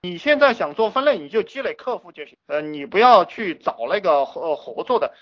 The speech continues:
所以你们的思路有问题，就是我看一个家伙，他不管做什么生意，他都想去找产品，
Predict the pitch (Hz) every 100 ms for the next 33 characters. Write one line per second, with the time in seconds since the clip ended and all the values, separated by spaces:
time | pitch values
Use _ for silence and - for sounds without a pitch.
0 | _ - 302 262 196 180 254 233 - 302
1 | 302 170 170 185 180 269 226 190 - _
2 | _ _ _ 175 190 220 302 220 170 247
3 | 262 269 226 220 240 320 254 196 220 180
4 | 151 190 196 165 - 254 277 190 127 240
5 | - 165 - 127 123 - 151